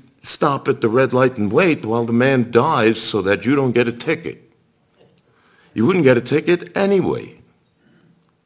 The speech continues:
You're required to run the light to get him to the hospital to save his life. Any reasonable person would understand this. In this passage,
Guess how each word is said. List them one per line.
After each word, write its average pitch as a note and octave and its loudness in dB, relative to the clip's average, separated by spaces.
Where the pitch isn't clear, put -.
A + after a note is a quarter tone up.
You're C3 4
required C3+ 0
to F2+ -4
run F#2 2
the E2 -2
light E2 -4
to B2 -4
get B2 2
him C#3 -6
to C#3 -8
the C3 -4
hospital A2+ -6
to - -14
save C#3 -2
his D3+ -6
life. - -10
Any F#3 4
reasonable A2 0
person F2+ -2
would F2+ 0
understand D2+ -6
this. - -20
In G2+ 0
this - 2
passage, A#2+ -2